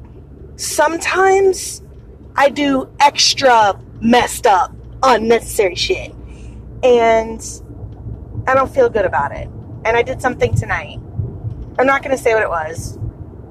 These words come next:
but I did. And I wish I wouldn't have done it.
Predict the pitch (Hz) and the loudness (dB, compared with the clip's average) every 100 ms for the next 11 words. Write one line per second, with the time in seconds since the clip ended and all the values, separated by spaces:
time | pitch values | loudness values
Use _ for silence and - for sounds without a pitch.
0 | - - - - 240 240 240 196 160 165 | -12 -12 -12 -2 2 4 2 -2 -8 -12
1 | - - - - - - - - - 226 | -14 -18 -20 -20 -18 -14 -10 -10 -2 0
2 | 226 247 269 262 277 339 311 - 160 185 | 2 2 2 0 0 -2 -2 -2 -4 -8